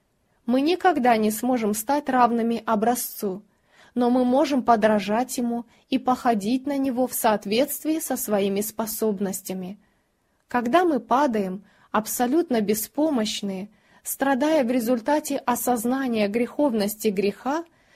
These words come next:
когда мы смиряем себя перед Богом, сокрушая свою душу истинным покаянием и сокрушением,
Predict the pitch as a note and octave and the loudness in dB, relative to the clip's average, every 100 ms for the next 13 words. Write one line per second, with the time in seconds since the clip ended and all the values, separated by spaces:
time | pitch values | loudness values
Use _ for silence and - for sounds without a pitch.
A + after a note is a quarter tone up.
0 | - - - C#4 C4 E4 G4+ F#4+ - D4+ | -20 -20 -6 -2 2 2 2 0 -2 0
1 | C#4+ C#4 D4 C4+ B3 - A3+ A#3+ A#3 A3+ | 2 2 0 0 -2 0 2 2 2 2
2 | G#3+ G#3 F3+ G#3+ C#4+ C4+ B3+ A#3+ _ _ | 0 0 0 0 0 0 -2 -4 _ _
3 | - - A#3+ A#3+ B3 - B3 A#3 A3+ A3 | -12 -2 -2 0 -4 0 0 0 0 0
4 | A#3 A3 A#3 C4 C4 B3 - B3+ - A#3+ | 2 0 0 0 -2 -4 0 0 0 0
5 | A3 G#3+ G#3 G#3 G3 G3 G3+ A3 A3+ B3+ | 2 4 2 2 0 0 0 0 -2 -4
6 | B3 A3+ - A3 G#3 F#3+ - C#4+ D4 C4+ | -4 -6 -6 -6 -6 -8 -4 -2 -2 -2
7 | C4 | -4